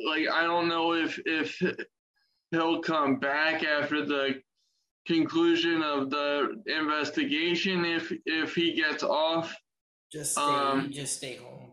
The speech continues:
Speaker 2: please.
Speaker 1: Yeah, I mean, I mean, look, ev-, everything that we've reported,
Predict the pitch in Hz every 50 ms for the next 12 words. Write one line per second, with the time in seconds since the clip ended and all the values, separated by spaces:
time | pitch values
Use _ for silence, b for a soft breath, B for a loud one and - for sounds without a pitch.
0 | - 147 156 151 151 160 156 156 156 - - _ _ _ b b b b b b
1 | b b _ _ _ _ _ _ _ _ _ _ _ _ _ _ _ - 202 202
2 | 202 175 156 175 190 190 190 190 190 185 185 - 175 180 190 202 202 202 214 220
3 | 196 165 - - - - - _ _ _ _ _ _ _ _ _ _ - 175 190
4 | 208 214 214 202 - - 220 226 214 247 254 233 214 233 226 220 208 202 185 185
5 | 196 190 175 165 170 165 165 - 180 180 185 180 165